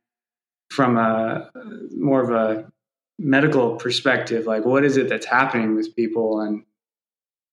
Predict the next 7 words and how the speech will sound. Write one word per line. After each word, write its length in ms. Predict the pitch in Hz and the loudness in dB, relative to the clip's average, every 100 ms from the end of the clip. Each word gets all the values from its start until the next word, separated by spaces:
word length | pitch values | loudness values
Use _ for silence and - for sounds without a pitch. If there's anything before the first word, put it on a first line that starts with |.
| _ 143 | _ -2
and 140 | 127 | 0
she, 440 | - 170 160 165 | 2 4 4 2
she 260 | - - 156 | 0 0 2
kind 220 | 156 143 | 4 2
of 200 | 123 123 - | 0 -4 -4
analyzed 720 | 139 143 139 135 131 131 123 123 | 0 2 2 2 4 2 0 -4
some 560 | - 123 110 107 - | -6 -4 -2 -2 -6